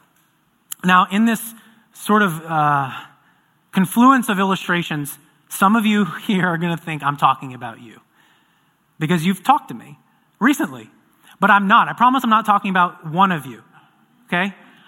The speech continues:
I hope that you're encouraged by this because you're not alone. I talk to many of you.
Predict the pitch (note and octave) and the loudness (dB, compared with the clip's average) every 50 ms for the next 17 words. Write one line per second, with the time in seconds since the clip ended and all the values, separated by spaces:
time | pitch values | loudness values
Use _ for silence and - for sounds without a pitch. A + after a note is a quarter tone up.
0 | _ _ - - E3+ G#3 G#3+ G3+ C4 D4 D4 - B3 A3 - G3 G#3 G3+ F#3+ F#3+ | _ _ -2 2 2 2 4 4 2 0 0 -6 -8 -8 -4 0 0 0 0 0
1 | - - - C#4 - D#4 C#4 G#3+ F3 D#3 D#3+ D3 C3 B2 B2+ A#2+ - - - _ | -4 -2 0 0 2 2 0 -2 0 0 0 0 -2 -8 -12 -12 -14 -18 -10 _
2 | - F3+ - F#3+ F#3+ E3+ D3+ F3 E3 E3 E3 F#3 F#3 F3 E3 D#3+ D#3+ F3+ F3+ D#3 | -6 -4 -2 -2 -2 -2 0 -2 0 2 2 2 2 2 0 0 0 0 -2 -4
3 | - - - _ _ _ _ _ _ _ _ _ _ _ _ _ C#3 D3+ - - | -8 -14 -20 _ _ _ _ _ _ _ _ _ _ _ _ _ -6 -6 0 2
4 | F#3 E3+ - - - F3+ F3+ F#3 G3 A3 A3+ G#3+ G3 E3 D3+ C3+ B2+ G#2+ | 0 0 2 -4 -6 -4 -2 -2 0 0 2 2 0 0 -2 -6 -10 -14